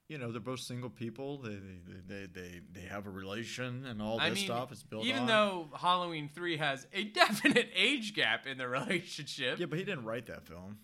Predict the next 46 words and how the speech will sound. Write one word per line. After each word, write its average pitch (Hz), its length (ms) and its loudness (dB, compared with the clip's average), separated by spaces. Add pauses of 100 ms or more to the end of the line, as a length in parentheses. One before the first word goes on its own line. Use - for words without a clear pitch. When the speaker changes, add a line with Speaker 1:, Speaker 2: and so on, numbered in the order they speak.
(280)
Speaker 1:
He - 80 -8
just 131 140 -8
produced 98 360 -10
it. 104 120 -12 (520)
Speaker 2:
Oh, 160 280 6
okay. 113 320 -6 (100)
Speaker 1:
Yeah. 131 140 0
Speaker 2:
Never - 180 -2
mind. 101 240 -10 (340)
Yeah. 131 280 2
Speaker 1:
Um, 113 120 -4
I 120 60 -2
think. 113 300 -6
I 95 100 -12
think 143 140 -8
he - 20 -10
just - 160 -12
produced 98 320 -10
that 80 160 -12
film. 87 300 -12 (120)
I - 60 -8
Speaker 2:
I - 40 -4
Speaker 1:
don't 381 60 -6
Speaker 2:
thought 330 140 -2
Speaker 1:
think 208 140 -4
Speaker 2:
he - 40 -4
Speaker 1:
wrote - 60 -4
Speaker 2:
directed 110 360 -8
it. 92 140 -18
Speaker 1:
No, 104 140 -8 (220)
I - 20 -8
don't, 123 100 -4
I 151 120 -2
don't, 185 240 -2
I 123 60 -2
don't 151 140 -4
think 151 140 -8
he - 60 -6
wrote 87 200 -12
Halloween 87 320 -14
three. 95 240 -12 (440)
Um, 123 400 0
Speaker 2:
Who 359 100 -2
directed 339 380 -4
Halloween 294 340 -4
three? 277 340 -8